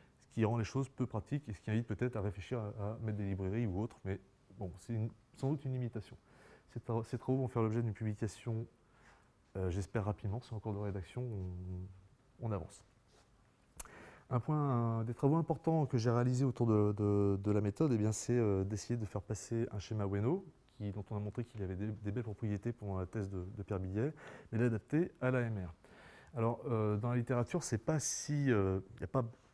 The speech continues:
tant de choses que ça. Il y a, il y a des gens qui font, qui proposent différents modèles, mais, euh, ça n'est pas évident de trouver, euh, euh, des modèles, euh, riches et variés à, à mon goût. Moi, je cherchais une méthode, en fait, qui soit un petit peu directe.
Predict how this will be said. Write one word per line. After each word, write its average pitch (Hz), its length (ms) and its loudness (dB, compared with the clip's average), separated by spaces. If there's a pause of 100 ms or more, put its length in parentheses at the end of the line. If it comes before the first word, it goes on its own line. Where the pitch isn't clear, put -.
(160)
tant 180 160 8
de 156 40 -2
choses 156 160 -2
que 135 120 -2
ça. 147 240 -2
Il 113 60 -4
y 104 80 4
a, 131 100 2
il 120 80 -4
y 113 60 -2
a 117 60 -2
des 107 120 0
gens 127 120 -2
qui - 140 -20
font, 127 160 -6
qui 117 120 -12
proposent 110 280 -4
différents 110 320 -6
modèles, 120 300 0
mais, 120 180 0
euh, 107 220 0 (480)
ça 110 80 -2
n'est 107 60 0
pas 139 120 0
évident 131 200 2
de 127 60 -4
trouver, 120 240 -2
euh, 92 480 2
euh, 95 560 -6 (580)
des 104 80 0
modèles, 107 320 0
euh, 95 340 0 (280)
riches 120 200 0
et 120 60 0
variés 113 600 0 (280)
à, 113 140 -6
à 117 80 2
mon 117 140 6
goût. 139 120 2
Moi, 139 100 0
je 117 80 2
cherchais 120 260 -2
une 135 60 2
méthode, 127 220 0
en 131 60 0
fait, 139 140 -6
qui - 140 -6
soit 127 180 4
un - 20 0
petit 117 120 -2
peu - 140 -2
directe. 110 360 2